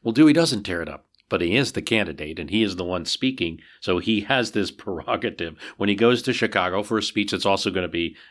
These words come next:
N B C national radio, he says, "Thank you for this glorious welcome. We will bring something better to the country than the confusion, weakness, and bitterness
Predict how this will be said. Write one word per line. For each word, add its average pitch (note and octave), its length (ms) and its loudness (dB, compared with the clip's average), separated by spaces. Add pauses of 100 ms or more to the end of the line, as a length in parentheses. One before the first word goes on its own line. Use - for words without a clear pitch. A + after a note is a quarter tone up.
N F#2 160 -2
B F#2+ 120 0
C F2+ 260 0
national E2 440 -4
radio, E2 600 -4
he F#2 80 -10
says, E2 500 -8 (500)
"Thank A3 260 2
you F#3+ 120 6
for C3 180 6
this A2+ 200 4
glorious A2+ 520 6
welcome. E2 640 0 (2500)
We G3 200 4
will D#3+ 180 4
bring A#2 260 2
something G2+ 500 -2 (100)
better B2+ 280 4
to G2 100 -2
the F2+ 100 -4
country E2 600 -4
than G#2+ 160 2
the G#2 100 2
confusion, A#2 720 2
weakness, G#2+ 420 0
and F2 200 -4
bitterness E2 680 -2